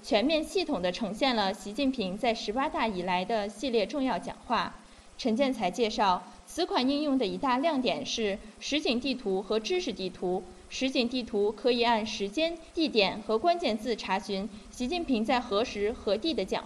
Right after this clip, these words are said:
话，还可以利用手机的自动定位功能，自动弹出习近平在某个地点有哪些讲话。陈建才说，中央党校最大优势在于有着丰富的高层专家库，今后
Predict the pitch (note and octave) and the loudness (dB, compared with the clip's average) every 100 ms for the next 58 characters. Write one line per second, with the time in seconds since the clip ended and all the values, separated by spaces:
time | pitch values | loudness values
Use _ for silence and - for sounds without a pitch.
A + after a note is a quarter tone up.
0 | - A3+ F#3 - - - - D4+ G4+ E4 | -2 0 0 -4 -14 -6 4 4 4 2
1 | C4+ D#4+ D4+ C4 C4 - - B3+ A#3+ E4 | 2 2 2 0 0 -2 -2 -2 -2 -2
2 | C#4+ C#4 B3 D#4 B3 F3+ - A3 G3+ F3+ | 0 0 0 0 0 0 0 0 0 -2
3 | G#3+ - - - F4 C#4 B3 A#3+ G3+ E4+ | -4 -10 -12 -2 2 2 2 0 -2 0
4 | E4 E4 G3+ B3 B3 B3+ F3+ G#3+ B3+ G#3+ | -2 -4 -4 0 0 0 -4 -2 0 0
5 | D3 G3+ D4 A#3+ G#3 F3+ G3 G#3 A#3 - | 0 -4 -4 0 2 2 -2 0 0 0
6 | - A#3+ D#3+ - - F#3+ - - - - | -2 -2 -2 -4 -2 -2 -2 -12 -20 -20
7 | - - B3+ A3 C#4+ C4+ F#3+ - D4 D4 | -20 -4 0 2 2 2 0 0 2 2
8 | D4 - - G4 G4 G4 G4 F3+ A#3 C4 | 0 -10 -6 -2 0 -2 0 -2 2 4
9 | A3 C#4+ C4+ A3+ C4+ E4+ - A#3+ G3 - | 4 2 2 2 2 0 0 0 0 2
10 | C4+ A#3+ B3 F3 F#3 - E4 F4 D#4 A3+ | 2 4 4 2 2 -2 -2 -2 -2 2
11 | F3+ F#3+ D4+ D#4 B3+ A3+ D4 E4 E4+ - | 2 4 2 2 0 0 0 0 -2 0
12 | A#3 F3+ - - - D4 C#4+ D4+ A3+ F3+ | 0 0 -2 -18 -8 2 2 6 6 4